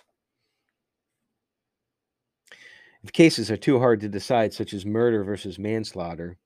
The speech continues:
which here I take to be murder versus killing, take to God through the Levitical priests. We'll talk about that a little bit more in, shortly as well.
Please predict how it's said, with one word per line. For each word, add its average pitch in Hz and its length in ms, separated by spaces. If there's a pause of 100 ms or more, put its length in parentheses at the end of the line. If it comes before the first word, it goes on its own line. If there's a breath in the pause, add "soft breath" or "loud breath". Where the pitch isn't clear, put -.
(360)
which 95 240
here 110 260
I 95 100
take 92 260
to 98 80
be 90 220
murder 92 380
versus 85 320
killing, 82 480 (1000 soft breath)
take 120 240
to 113 80
God 104 340
through 104 200
the 98 60
Levitical 95 560
priests. 95 340
We'll 107 100
talk 101 220
about 87 280
that 95 200
a 87 60
little 87 180
bit 82 140
more 87 200
in, 82 180 (260)
shortly 82 420
as 80 200
well. 90 320